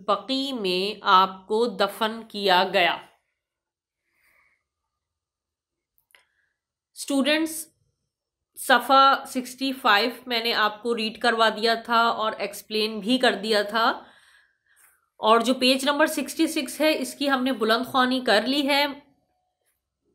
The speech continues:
इसको मैं एक्सप्लेन बेटा नेक्स्ट वीडियो में करूँगी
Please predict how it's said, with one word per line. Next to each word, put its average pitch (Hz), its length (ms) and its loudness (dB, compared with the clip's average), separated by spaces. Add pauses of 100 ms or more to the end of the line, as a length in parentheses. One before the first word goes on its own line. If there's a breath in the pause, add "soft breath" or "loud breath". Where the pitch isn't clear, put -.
(340)
इसको 254 360 0
मैं 285 200 2
एक्सप्लेन 247 640 0
बेटा 254 280 2 (400)
नेक्स्ट 226 440 -2
वीडियो 220 360 -2
में 240 160 -4
करूँगी 233 480 -4